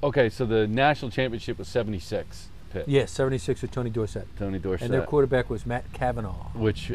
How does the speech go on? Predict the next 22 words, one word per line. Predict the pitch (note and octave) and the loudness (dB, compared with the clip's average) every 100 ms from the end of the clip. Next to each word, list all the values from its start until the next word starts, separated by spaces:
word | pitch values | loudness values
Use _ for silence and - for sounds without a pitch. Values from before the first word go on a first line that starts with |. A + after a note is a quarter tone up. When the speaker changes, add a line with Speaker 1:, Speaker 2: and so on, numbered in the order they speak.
| - | -6
Speaker 1:
I | |
think | G2+ A#2+ - | -2 -2 -2
he | G#2+ | 0
played | A#2 G#2+ F#2 | 2 2 2
for | A2 | -2
the | F#2 F#2+ F#2 F#2 F2 | 2 4 4 2 0
Stars, | - B2 F#3+ D2 | -2 -2 -2 -4
right? | D#2 B2 F3 | -2 -2 -2
Or | G2 E2+ | -4 2
Speaker 2:
Played | C3 | 4
for | B2+ | 4
the | C3 | -2
Stars. | - B2+ C#3 | 2 4 4
He | C#3 | 4
played | C#3 C3+ | 4 4
for | - | 2
the | C3+ | 0
Eagles. | B2+ B2 F#3 A3 | 2 4 4 2
He | C3 | 0
was | A2+ | 0
a | |
Speaker 1:
Yeah, | A#2 | 2